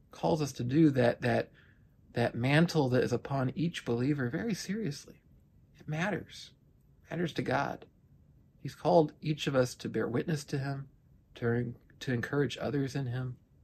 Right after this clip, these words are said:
not to discard that just because we think, "Well, I really didn't have anything to contribute anyway."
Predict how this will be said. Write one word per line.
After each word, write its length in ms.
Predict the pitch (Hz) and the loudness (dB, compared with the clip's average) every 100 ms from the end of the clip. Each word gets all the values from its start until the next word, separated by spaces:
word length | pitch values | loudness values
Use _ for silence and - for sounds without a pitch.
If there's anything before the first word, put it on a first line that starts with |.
| _ - _ - - - - 175 | _ -20 _ -20 -20 -20 -14 -12
not 160 | 254 | -10
to 100 | - | -6
discard 460 | 151 - - 117 117 | -6 -4 0 0 0
that 220 | 110 - _ - - | -4 -6 _ -20 -16
just 200 | 143 - - - | -14 -14 -16 -12
because 480 | - 120 113 110 - - - - - | -2 0 0 -2 -14 -20 -20 -20 -18
we 80 | - | -10
think, 240 | 120 127 156 | -8 -2 6
"Well, 340 | 156 156 143 _ _ - - - - - _ _ _ _ - | 8 8 4 _ _ -20 -20 -20 -20 -20 _ _ _ _ -12
I 60 | 147 | -8
really 300 | 143 131 135 | -4 -2 -2
didn't 220 | 117 113 | -2 -4
have 160 | 107 107 | -4 -6
anything 380 | 110 104 107 95 | -6 -8 -10 -12
to 80 | |
contribute 540 | - 156 - 101 110 - | -10 -12 -10 -10 -10 -10
anyway." 320 | - - - | -12 -16 -20